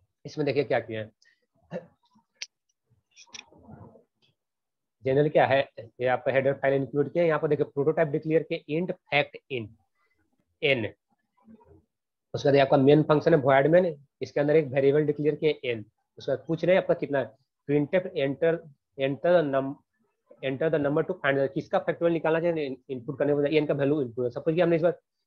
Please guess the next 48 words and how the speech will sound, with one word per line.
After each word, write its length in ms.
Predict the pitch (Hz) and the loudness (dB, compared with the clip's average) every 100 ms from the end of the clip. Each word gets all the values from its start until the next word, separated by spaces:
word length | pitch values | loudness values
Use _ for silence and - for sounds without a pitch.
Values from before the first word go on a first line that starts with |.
| _ _ | _ _
डिस्कशन 340 | 127 123 - 165 | -8 -4 -4 -2
का 60 | 170 | -2
purpose 320 | 156 175 - 165 | 0 0 -2 0
n 180 | 151 | 0
equal 200 | 147 156 | -2 -4
to 80 | 156 156 | -6 -10
three 220 | - 139 | -6 -2
लेते 220 | 117 110 | -2 -4
हैं, 60 | 110 | -6
आसानी 260 | 110 120 135 | -6 -2 0
रहेगा 160 | 135 | 2
समझाना 380 | 135 120 120 127 | 0 -4 -4 -4
में, 100 | 156 | -4
छोटा 360 | 180 - 117 131 _ _ _ _ _ _ _ _ - | -6 -10 -10 -10 _ _ _ _ _ _ _ _ -6
Example 340 | 135 127 131 | -4 0 2
लेकर 140 | 131 131 | 2 0
समझा 260 | 127 127 | 0 2
रहे 140 | 131 160 | 2 0
हैं। 760 | 165 _ _ _ _ - 151 | -4 _ _ _ _ 0 2
n 80 | 151 | 2
equal 240 | 131 160 | -2 -4
to 80 | 180 - | -4 -6
three 180 | - 143 135 | -2 2 2
input 380 | 117 123 110 | 0 -6 -10
किए, 120 | 104 98 | -12 -16
तो 800 | - _ _ _ _ _ - | -18 _ _ _ _ _ -6
उस 120 | 139 - | -2 2
तरह 80 | |
से 80 | 147 | 2
क्या 140 | 180 160 | 6 6
होगा, 140 | 123 - | 6 6
n 160 | 135 139 | 4 4
का 60 | 143 | 6
value 180 | 147 147 | 6 4
three 180 | 151 160 | 6 8
होगा। 220 | 160 170 | 8 6
उसका 220 | 165 156 | 2 0
क्या, 220 | 143 147 110 - _ _ _ _ _ _ - | 0 0 -2 -6 _ _ _ _ _ _ 2
printf 380 | 147 139 185 190 143 | 2 4 0 -2 -8
factorial 480 | 135 147 147 175 | -4 0 4 4
of 80 | 180 | 2
percentage 540 | 147 - 143 139 160 139 | 0 -2 -4 -2 -2 -2
d 180 | 160 | -2
is 80 | 160 - | -2 -4
percentage 480 | 135 - 131 156 147 | -4 -4 -4 -2 -2
d 120 | 226 - _ _ - | -6 -10 _ _ -8
n 320 | 131 147 180 - _ _ _ _ | -4 -2 -4 -10 _ _ _ _
fact 260 | - 139 - | -2 -2 -2